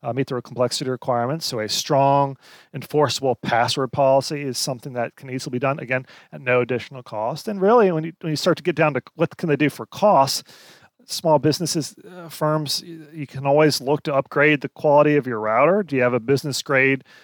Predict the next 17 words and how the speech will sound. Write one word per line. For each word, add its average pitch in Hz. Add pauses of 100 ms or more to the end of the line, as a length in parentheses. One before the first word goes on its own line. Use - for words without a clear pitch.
(120)
router 135
that's 127
giving 143
you 131
intrusion 180
detection 180
capabilities 170
or 131
intrusion 165
prevention 156
capabilities 147
like 123
the 127
Cisco, 160
the -
Cisco 151
Meraki? 123